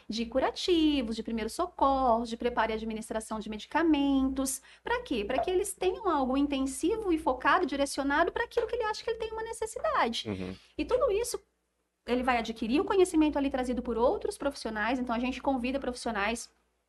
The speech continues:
Speaker 1: daqui de Jales, ou às vezes de fora. Então, a última que foi do curso de necrópsia foi uma médica legista de São Paulo.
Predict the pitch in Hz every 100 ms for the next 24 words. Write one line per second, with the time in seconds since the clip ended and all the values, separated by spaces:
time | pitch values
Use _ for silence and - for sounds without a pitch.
0 | _ - - 359 381 269 247 226 202 247
1 | 247 226 208 - - - - 262 254 240
2 | 226 - 247 247 247 226 233 247 240 294
3 | - 247 233 233 220 233 233 220 233 240
4 | 262 247 - 349 359 349 339 302 294 -
5 | 311 294 277 294 - 285 349 330 294 240
6 | 208 185